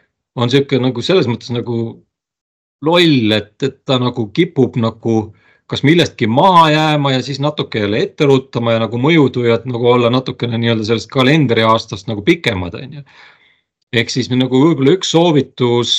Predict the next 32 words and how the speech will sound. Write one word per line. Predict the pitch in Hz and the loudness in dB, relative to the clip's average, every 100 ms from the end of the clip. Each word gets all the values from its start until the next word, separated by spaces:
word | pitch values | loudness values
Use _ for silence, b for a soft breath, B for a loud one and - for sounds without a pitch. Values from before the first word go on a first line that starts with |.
| - - - 135 | -4 -6 -6 -2
äh, | 117 113 117 113 | 0 2 2 2
mis | 113 117 | 0 -4
ma | 120 | -4
nagu | 117 113 | -2 0
tõsiselt | 139 139 117 107 101 | 2 2 0 -4 -4
ikkagi | 127 127 107 107 | -6 -6 -8 -2
soovitan, | 123 127 117 - 107 104 | 0 0 0 -4 -4 -2
äh, | 104 107 107 | -2 -2 0
mõelda | 117 131 107 110 | 2 2 2 2
järjest | 120 113 - | 2 0 -4
rohkem | 120 120 113 104 | -4 -4 -4 -6
ikkagi | 101 110 98 | -6 -10 -8
selle | 101 104 104 | -2 0 0
vara | 117 143 | 0 0
kvaliteedi | - 156 143 - 104 | 2 2 2 0 -4
peale, | 101 104 95 87 87 _ _ _ _ _ b b | -2 0 -2 -6 -12 _ _ _ _ _ b b
millest | 127 107 95 | -6 -6 -4
on | 104 | -6
siin | 104 | -4
ka | 107 | 0
juttu | 123 139 - 110 | 2 0 0 0
olnud. | 104 98 95 - b b b b b _ | 2 -2 -6 -10 b b b b b _
Äh, | 110 104 | -4 -4
kõik | 101 139 135 | 2 0 0
see, | 120 | -2
mis | 107 | -4
puudutab | - 117 107 107 110 | -4 -2 -2 -4 -2
igasugust | 117 113 98 - | -2 -2 -4 -4
energiatõhusust | 117 131 135 113 127 127 113 92 101 - - | 2 4 4 2 2 0 0 -4 -8 -6 -2
ja, | 107 | 0
ja, | 107 104 104 | 0 0 0
ja | 104 | 0